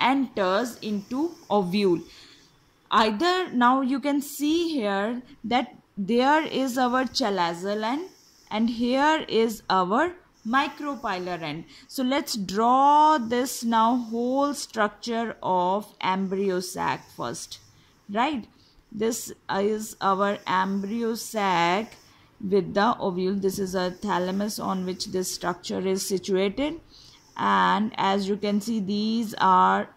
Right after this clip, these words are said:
integuments, and here these are integuments,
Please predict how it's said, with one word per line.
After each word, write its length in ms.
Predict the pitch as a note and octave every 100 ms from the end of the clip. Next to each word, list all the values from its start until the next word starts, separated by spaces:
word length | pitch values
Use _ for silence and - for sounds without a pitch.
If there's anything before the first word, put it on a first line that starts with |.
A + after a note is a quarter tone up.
| -
integuments, 1200 | F#3+ F#3 F3+ G3 F3 F3+ G#3 A3 C4+ D#4 - - _ _ - - _ _ _ _ _ _ _ _ _ -
and 580 | G#3 G#3 G3 G3 A3+ C#4 - _ _ _ - - - - _ - -
here 580 | A3 G#3+ G3 F#3+ A#3+ E4+ - _ _ _ -
these 220 | G3 F#3+
are 180 | F#3+ F#3+
integuments, 880 | G3 F#3+ G3+ F#3+ G3+ A#3 D#4 E4